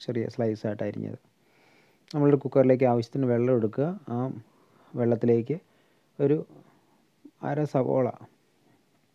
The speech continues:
ചെറിയ സവോളയാണെങ്കിൽ ഒരു സവോള ഇടാം, ആ ഒരു സവോള ഇടുക. അതിലേക്ക് <clears throat>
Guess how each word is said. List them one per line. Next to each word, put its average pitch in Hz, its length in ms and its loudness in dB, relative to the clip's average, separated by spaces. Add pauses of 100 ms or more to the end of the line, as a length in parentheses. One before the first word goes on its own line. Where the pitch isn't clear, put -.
(880)
ചെറിയ 143 160 4
സവോളയാണെങ്കിൽ 156 580 2
ഒരു 139 80 2 (100)
സവോള 110 240 4 (100)
ഇടാം, 151 160 -4 (120)
ആ 135 60 -2 (100)
ഒരു 123 120 -2 (100)
സവോള 110 280 -2 (580)
ഇടുക. 123 220 0 (680)
അതിലേക്ക് 123 440 2 (720)
<clears throat> 131 640 -2